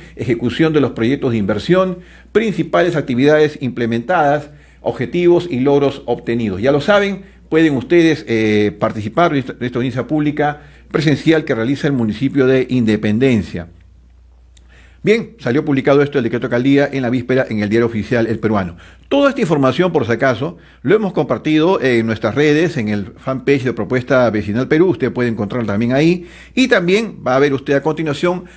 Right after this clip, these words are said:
la información que con ustedes compartimos a continuación, pero vámonos al distrito de Jesús María. En Jesús María, atención, esto es también, así nomás no lo encuentra, pero estamos para compartir con ustedes la siguiente data. Atención, vecinos de Jesús María.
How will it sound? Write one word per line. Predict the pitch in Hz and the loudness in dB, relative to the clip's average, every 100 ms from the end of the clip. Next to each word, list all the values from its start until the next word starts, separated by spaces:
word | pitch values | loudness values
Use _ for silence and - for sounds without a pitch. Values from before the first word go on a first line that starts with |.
| - | -8
la | 151 | -4
información | 214 214 175 135 175 180 | -2 -2 -2 -2 -2 -2
que | 175 | -2
con | 143 | -2
ustedes | 123 170 156 | 0 2 2
compartimos | 151 123 113 131 147 147 143 - - - - | 0 -4 -4 -2 -2 -2 -4 -12 -20 -20 -4
a | 156 165 | -2 0
continuación, | 156 147 143 135 214 135 90 | 0 0 -2 0 2 0 -2
pero | 113 | -2
vámonos | 147 240 220 | 0 0 0
al | 151 | -2
distrito | 131 - 165 170 | -4 -2 -2 0
de | 143 | -2
Jesús | 120 - | -2 -6
María. | 139 160 180 95 76 - - - - | -2 2 2 2 -4 -18 -20 -20 -6
En | 127 | -4
Jesús | 123 - 277 | -2 2 2
María, | 247 180 147 160 - | 2 2 2 0 -4
atención, | 101 110 104 - 151 117 123 - | -8 -6 -6 0 2 2 -4 -6
esto | 175 185 | -6 -2
es | 196 | -4
también, | - 113 139 190 - - | -4 0 0 0 -4 -14
así | - 95 208 | -16 -6 -2
nomás | 214 202 196 | 0 0 0
no | 175 175 | 2 2
lo | 175 | 2
encuentra, | 175 220 160 110 | 2 0 0 -6
pero | 107 110 | -4 -2
estamos | 175 185 151 | 0 0 0
para | 120 110 | 0 0
compartir | 113 110 113 165 165 | -4 -4 -2 0 0
con | 127 | -2
ustedes | 110 156 156 151 - - - | -2 0 0 0 -6 -20 -14
la | - 120 | -6 -2
siguiente | 123 143 156 139 131 | 2 2 2 2 0
data. | 131 117 98 - - _ _ _ | 0 -2 -10 -18 -20 _ _ _
Atención, | 139 160 156 233 262 | -6 -4 -2 -2 0
vecinos | 202 147 214 220 | -2 -2 -2 0
de | 170 | 0
Jesús | 123 113 156 | -2 0 0
María. | 151 156 143 87 - | 4 4 4 2 -6